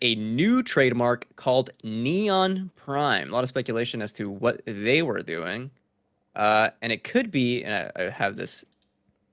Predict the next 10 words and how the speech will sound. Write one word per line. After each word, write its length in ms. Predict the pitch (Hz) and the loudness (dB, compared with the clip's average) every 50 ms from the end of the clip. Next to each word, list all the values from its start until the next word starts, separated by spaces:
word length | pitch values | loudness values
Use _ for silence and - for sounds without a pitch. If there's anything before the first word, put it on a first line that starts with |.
| _ - | _ -14
link 300 | 135 107 104 95 - - | -12 -10 -10 -10 -10 -10
here 340 | - - 110 110 104 98 - | -8 -6 -4 -4 -4 -6 -6
from 220 | - 120 107 - | -8 -10 -8 -8
a, 140 | 87 87 - _ | -8 -10 -10 _
a 100 | - 95 | -10 -10
person 320 | - _ - 117 - - - | -8 _ -6 -6 -6 -6 -8
who's 200 | - - - - | -10 -12 -12 -6
tweeting, 360 | - 143 135 127 123 120 123 - _ _ _ _ _ _ _ 110 107 104 | -2 0 0 0 0 -2 -4 -8 _ _ _ _ _ _ _ -14 -2 2
Gabe 340 | 131 127 139 143 147 139 147 147 - - | 4 6 6 6 4 2 0 -2 -4 -10
Follower. 680 | - - - - 113 143 131 101 98 90 90 113 131 | -16 -4 0 2 4 4 4 2 0 -2 -4 -4 -6